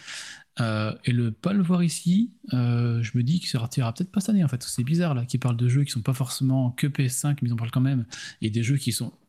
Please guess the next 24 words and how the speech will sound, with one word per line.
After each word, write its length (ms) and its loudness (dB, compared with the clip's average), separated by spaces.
que 100 0
P 200 0
S 100 0
cinq, 200 -2
ils 80 -8
en 60 -4
parlent 220 -6
pas 120 0
forcément. 480 -2
Je 60 -20
trouve 120 -16
que 40 -6
c'est 60 -6
un 40 -4
peu 120 0
bizarre 320 0
que 100 -2
ce 220 -4
lui 180 -2
est 40 -4
pas 140 -4
sous 140 -2
les 80 2
radars. 380 -4